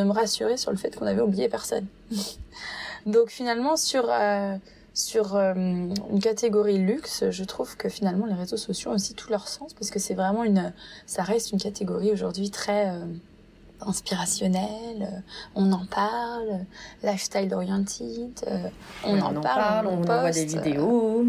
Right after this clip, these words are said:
Speaker 2: on a des
Speaker 1: Exactement.
Speaker 2: photos. <laughs>
Speaker 1: Donc c'est vrai que du coup, euh, sur cette partie-là, et, euh, et je dirais que d'autant plus aujourd'hui, surtout en période de,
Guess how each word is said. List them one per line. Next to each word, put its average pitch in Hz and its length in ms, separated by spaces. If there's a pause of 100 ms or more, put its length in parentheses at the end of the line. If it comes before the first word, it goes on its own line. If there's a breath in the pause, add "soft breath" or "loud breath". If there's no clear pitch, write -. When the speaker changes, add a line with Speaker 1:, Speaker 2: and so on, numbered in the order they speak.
(100)
Speaker 2:
on 208 140
a 175 80
des 170 80
Speaker 1:
Exactement. 226 640
Speaker 2:
photos. 294 100 (180)
<laughs> - 180
Speaker 1:
Donc 208 200
c'est 240 140
vrai 240 180
que 220 60
du 202 160
coup, 269 140
euh, 214 320
sur - 180
cette 208 200
partie-là, 214 580 (520 loud breath)
et, 202 200
euh, 190 340 (180)
et 202 80
je 185 60
dirais 233 200
que - 100
d'autant 220 260
plus - 280
aujourd'hui, 214 460
surtout 226 460
en 185 320
période 196 460
de, 185 260